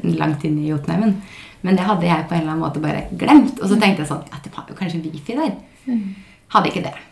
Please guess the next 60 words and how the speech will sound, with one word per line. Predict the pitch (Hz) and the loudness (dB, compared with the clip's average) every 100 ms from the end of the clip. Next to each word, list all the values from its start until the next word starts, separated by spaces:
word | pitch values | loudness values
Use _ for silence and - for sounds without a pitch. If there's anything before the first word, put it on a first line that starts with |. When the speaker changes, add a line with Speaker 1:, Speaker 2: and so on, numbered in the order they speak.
| _ | _
Speaker 1:
Så | - 247 | -6 -2
jeg | |
har | 269 | 0
vært | 247 247 | 0 -2
uten | 214 220 | -2 0
nett | 339 - | -2 -2
hele | 262 254 | -2 0
helga. | 247 240 294 370 | 0 0 0 2
Jeg | 254 | 2
fikk | 254 - | 0 -2
fire | 240 185 | -2 0
G | 175 | -2
når | 185 196 190 185 | 0 2 2 0
jeg | |
kom | 190 185 175 | -2 -2 -4
opp, | 170 - | -6 -6
eh, | 185 180 | -6 -4
på | 175 180 | -4 -4
to | |
tusen | 175 175 165 180 180 | -6 -6 -4 -4 -4
to | 180 | -4
hundre | 170 165 180 | -2 0 0
høydemeter | 160 156 151 - | 0 -2 -4 -4
eller | 165 | -2
noe | 190 202 | 0 -2
sånt | - - | -4 -8
på | 175 175 180 | -4 -2 -2
Glittertind. | 185 175 240 349 | -4 -2 0 2
Der | 262 | 2
fikk | 220 208 | 0 -2
jeg | 202 | 0
nett | 196 196 - | 2 0 -2
i, | 190 190 196 190 - | -2 0 0 -2 -8
ja, | 311 - | -6 -6
til | - 208 | -2 -2
vi | |
var | 202 | 0
nede | 208 185 170 175 | 0 0 0 0
under | 170 170 | 0 -2
to | 170 | -4
tusen | 175 175 | -4 -4
to | 185 | -4
hundre | 185 180 | -4 -2
høydemeter | 185 190 196 208 | 0 0 0 0
igjen, | 269 | 2
da. | 330 | 2
Så | 311 240 | 0 -4
det | |
var | 202 185 | -4 -4
jo | |
kanskje | 190 202 196 | -4 -4 -2
en | 196 | 0
halvtime, | 196 196 202 196 202 202 - 214 | 0 -2 -2 -2 -2 -8 -10 -10
halvtime, | 202 214 | -4 -4
time. | 208 233 - - - - - - - | -2 -2 -2 -8 -20 -20 -20 -12 0
Men | 214 | 4
da | 247 | 6
går | 151 147 | 4 2
vi | |
jo, | 233 | 2